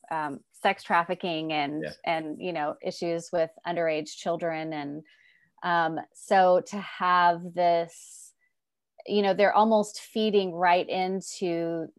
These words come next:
Speaker 1: they're, they're declaring themselves the saviors of the very problems that they're causing.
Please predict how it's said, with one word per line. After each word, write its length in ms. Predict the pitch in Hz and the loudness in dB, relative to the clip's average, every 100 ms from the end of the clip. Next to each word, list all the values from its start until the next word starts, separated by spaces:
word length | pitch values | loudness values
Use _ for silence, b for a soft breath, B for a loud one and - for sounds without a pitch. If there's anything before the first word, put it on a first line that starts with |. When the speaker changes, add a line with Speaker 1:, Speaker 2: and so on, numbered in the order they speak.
| - | -4
Speaker 1:
they're, 160 | 196 - | -2 0
they're 200 | 202 190 | 2 2
declaring 600 | 175 196 - 247 247 247 | 2 -4 0 4 4 4
themselves 840 | 202 185 180 202 190 180 175 170 - | 0 -2 -6 0 4 4 2 -6 -10
the 80 | 170 | -10
saviors 680 | - 190 190 175 170 156 156 | -2 2 2 2 0 -2 -2
of 140 | 160 | -4
the 100 | 165 | -4
very 220 | 160 165 160 | -2 0 0
problems 500 | 165 160 160 165 165 | 0 0 0 -4 -8
that 120 | 147 | -8
they're 180 | 139 - | -10 -10
causing. 800 | - 156 165 151 147 127 135 | -8 -2 -2 -4 -12 -12 -16